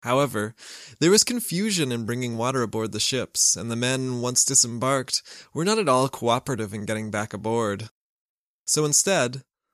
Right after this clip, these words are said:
Sebastian faced a march overland, and this was no dainty jaunt in the spring meadows. This was a grueling hike under the Moroccan midsummer sun,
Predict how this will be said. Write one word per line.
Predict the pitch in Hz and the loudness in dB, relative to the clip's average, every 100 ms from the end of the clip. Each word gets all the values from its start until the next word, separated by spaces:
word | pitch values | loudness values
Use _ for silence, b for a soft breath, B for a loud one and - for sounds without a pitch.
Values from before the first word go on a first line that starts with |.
| - | -2
Sebastian | - 180 240 - 233 220 | 0 2 2 2 -2 -4
faced | 185 180 - | 0 2 2
a | |
march | 131 120 139 - | 2 0 0 -2
overland, | 120 131 110 67 58 60 113 - - | -2 -2 -2 -4 -6 -10 -12 -14 0
and | 143 | 2
this | 160 175 | 4 4
was | 208 | 4
no | 196 214 | 4 4
dainty | 156 117 139 156 160 | 2 2 0 0 -4
jaunt | 110 123 131 127 120 | -2 -2 -2 -2 -4
in | 110 | 0
the | |
spring | 107 - 117 110 | 0 0 -2 -4
meadows. | 107 113 92 92 113 - - b b b | -4 -4 -4 -6 -2 -2 -2 b b b
This | 165 170 | 2 2
was | 220 | 2
a | 226 | 0
grueling | 127 117 139 156 156 | 0 2 4 4 2
hike | 120 104 127 85 113 | -2 -2 -4 -4 -8
under | 110 113 | -6 -4
the | 110 | -4
Moroccan | 107 110 113 117 123 104 98 | -2 0 0 -2 -6 -6 -6
midsummer | 113 107 120 117 107 | -4 0 0 -2 2
sun, | - 117 113 104 104 | 2 2 -2 -6 -10